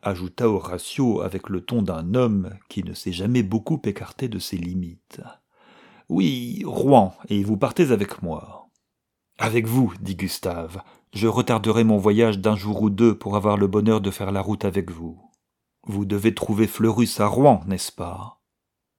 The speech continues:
Oui, il doit être là vers le cinq mars, et nous sommes au dernier jour de février. J'ai reçu une lettre de lui ce matin. Tout va comme sur des roulettes. »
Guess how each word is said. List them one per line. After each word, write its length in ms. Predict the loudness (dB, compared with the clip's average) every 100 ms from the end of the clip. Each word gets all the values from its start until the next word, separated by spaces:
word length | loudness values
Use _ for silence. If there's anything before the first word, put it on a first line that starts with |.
| _ 2
Oui, 440 | 6 6 4 2
il 140 | 2 4
doit 120 | 2
être 260 | 2 -2 -2
là 120 | 2
vers 180 | 2 2
le 100 | 2
cinq 380 | 2 0 0 0
mars, 520 | 0 0 -4 -12 -10 -10 _
et 180 | -2 0
nous 140 | -2
sommes 240 | 0 0 4
au 80 |
dernier 300 | 4 6 4
jour 180 | 4 2
de 80 | 0
février. 760 | -2 -6 -2 -2 -2 -6 -10 -14 -20 _ _ _ _ _ _ _ _ _ _ _ _ _
J'ai 160 | 0
reçu 300 | 2 2 2
une 120 | 2 4
lettre 260 | 2 2
de 100 | 2
lui 240 | 4 4 0
ce 180 | -2
matin. 600 | -4 -4 -4 -6 -6 -8 -14 -20 -20 _ _
Tout 120 | 0
va 180 | 2 2
comme 220 | 4 2
sur 200 | 2 -6
des 100 | -2
roulettes. » 560 | -2 0 -2 -6 _ -20